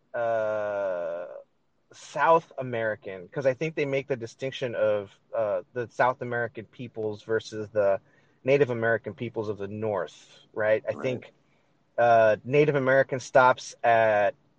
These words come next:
Speaker 1: the Aztecs, and then you start getting down into the South Americans, which is the,
Speaker 2: Incans.
Speaker 1: I think, more the, more the Incas
Speaker 2: Toltecs.
Speaker 1: and
Speaker 2: <clears throat>
Speaker 1: Mayas,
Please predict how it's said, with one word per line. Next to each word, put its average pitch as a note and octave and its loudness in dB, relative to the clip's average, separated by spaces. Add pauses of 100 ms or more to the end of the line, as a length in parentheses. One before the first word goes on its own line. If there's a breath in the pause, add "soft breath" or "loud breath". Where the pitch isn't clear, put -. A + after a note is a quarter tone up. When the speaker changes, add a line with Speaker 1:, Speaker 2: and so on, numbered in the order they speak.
Speaker 1:
the B2 -14
Aztecs, - -4 (180)
and A#2+ -8
then A#2+ -4
you A#2 -8
start A#2+ 4
getting A#2 -2
down A#2 0
into A2+ -8
the G#2+ -8
South A#2 0
Americans, A2+ -6
which - -12
is G2+ -10
the, F#2+ -2
Speaker 2:
Incans. G#2 -10 (300)
Speaker 1:
I - -14
think, A#2 -10 (100)
more B2 0
the, A2+ 0
more C3 4
the A#2 0
Incas A2+ -6
Speaker 2:
Toltecs. G#2 2 (320)
Speaker 1:
and F#2+ -8
Speaker 2:
<clears throat> A#3+ 4
Speaker 1:
Mayas, G#2 2